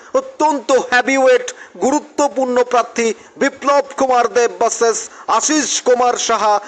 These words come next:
ভারতীয় জনতা পার্টি তথা বিজেপির প্রার্থী হচ্ছেন বিপ্লব কুমার দেব, প্রাক্তন মুখ্যমন্ত্রী, বর্তমান রাজ্যসভার সাংসদ বিপ্লব কুমার দেব পশ্চিম ত্রিপুরা আসনে লড়াই করছেন ভারতীয় জনতা পার্টির হয়ে। এবং অন্যদিকে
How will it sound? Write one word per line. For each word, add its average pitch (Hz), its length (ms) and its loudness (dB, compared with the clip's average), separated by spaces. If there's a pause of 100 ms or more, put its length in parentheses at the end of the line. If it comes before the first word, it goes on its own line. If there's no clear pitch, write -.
(220)
ভারতীয় 285 440 0 (120)
জনতা 247 280 2
পার্টি 233 340 0 (380)
তথা 240 280 2 (440)
বিজেপির 285 520 0 (100)
প্রার্থী 247 340 0
হচ্ছেন 233 340 0 (180)
বিপ্লব 269 420 -2 (120)
কুমার 240 340 2
দেব, 226 140 2 (100)
প্রাক্তন 277 440 -2 (100)
মুখ্যমন্ত্রী, 220 580 0 (400)
বর্তমান 262 460 0 (120)
রাজ্যসভার 233 600 0 (100)
সাংসদ 214 340 0 (300)
বিপ্লব 269 460 0
কুমার 233 240 0 (100)
দেব 214 100 0 (120)
পশ্চিম 285 340 -2 (100)
ত্রিপুরা 240 300 0
আসনে 220 240 -4 (300)
লড়াই 269 380 2
করছেন 254 420 0
ভারতীয় 240 380 0 (100)
জনতা 269 260 0
পার্টির 233 340 0
হয়ে। 226 140 2 (340)
এবং 277 140 2 (100)
অন্যদিকে 254 460 0